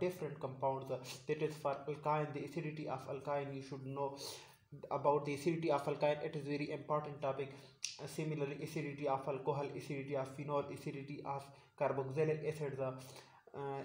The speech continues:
acidity of benzene. These all are the very important thing. It means the acidity is very important term. The, so for today topic, acidity of alkynes, uh, in terminal alkynes. Terminal alkynes mean those alkyne in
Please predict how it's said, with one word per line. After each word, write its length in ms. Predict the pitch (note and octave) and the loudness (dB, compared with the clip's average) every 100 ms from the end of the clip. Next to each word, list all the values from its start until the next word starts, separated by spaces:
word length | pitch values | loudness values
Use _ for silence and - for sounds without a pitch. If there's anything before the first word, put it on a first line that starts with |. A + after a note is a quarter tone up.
| D3+ | -4
acidity 560 | D3+ E3+ D#3 D3+ D#3 | 2 2 2 -2 0
of 320 | C3+ C#3+ - | 0 0 -2
benzene. 420 | D3+ D3 D#3+ D#3 D#3+ - - D3+ D3+ | -4 -2 0 -2 -6 -12 -10 -6 0
These 220 | G3+ F#3+ - | 0 2 4
all 160 | G3 G3 | 4 4
are 220 | D#3+ D#3+ | 2 2
the 180 | D#3 F#3 - - - _ - _ _ _ _ _ _ - D#3 | 2 -2 -6 -16 -20 _ -20 _ _ _ _ _ _ -10 -4
very 260 | D#3+ F3 E3+ | 0 0 0
important 520 | D#3+ - F3 E3+ D#3 | -4 6 6 6 0
thing. 100 | D3 C#3+ | -4 -4
It 60 | D#3 | 0
means 260 | F#3+ G3 | 0 2
the 160 | E3+ E3+ | 0 -2
acidity 460 | F3+ F#3 F3 E3+ D#3 | 0 0 0 -2 0
is 140 | D3 | 0
very 280 | E3 D#3+ D3 | 0 -4 -4
important 500 | C#3 D#3 D3+ C#3 - | -2 0 0 -2 -2
term. 280 | C3+ C3 B2+ | 0 0 0
The, 120 | B2 B2+ - - | -4 -6 -16 0
so 240 | G3+ G#3 | 4 6
for 320 | G3+ E3+ C#3+ D3+ | 6 2 2 -2
today 260 | D#3+ F#3 | 0 0
topic, 400 | E3+ C#3 - D#3 - | 2 0 0 -4 -6
acidity 520 | C#3+ F#3+ F3+ - F3+ - | -4 -2 -2 -6 -10 -6
of 120 | C#3 - | -6 -6
alkynes, 440 | D3+ D3 D3+ D#3 D3+ | -8 -2 0 0 -4
uh, 80 | - - - | -6 -12 -8
in 220 | D#3 D3+ | -6 -4
terminal 440 | D3+ G#3 G#3 F3+ D#3+ | 6 6 6 4 2
alkynes. 540 | D#3+ C#3 D3 D3 C#3+ - | 0 -2 2 2 0 0
Terminal 360 | F#3 F#3 F3 | 0 2 0
alkynes 360 | - D#3+ D#3+ D#3 | -2 -2 -2 0
mean 220 | E3+ E3+ - - - C#3+ C3+ | -2 -2 -10 -16 -18 -14 -4
those 260 | C#3 F#3 F#3 | 4 4 4
alkyne 360 | E3 D#3+ D3+ D#3 | 0 2 2 2
in 80 | D#3 | -2